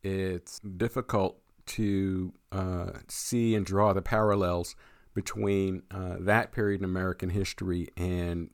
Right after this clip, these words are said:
you know, what we see, uh, transpiring, uh, today, uh, perhaps not as, uh, dramatically or, or, um, you know, h-,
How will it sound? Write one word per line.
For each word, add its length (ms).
you 80
know, 60
what 480
we 140
see, 600
uh, 260
transpiring, 1200
uh, 240
today, 680
uh, 400
perhaps 400
not 340
as, 640
uh, 260
dramatically 1040
or, 340
or, 520
um, 520
you 140
know, 120
h-, 300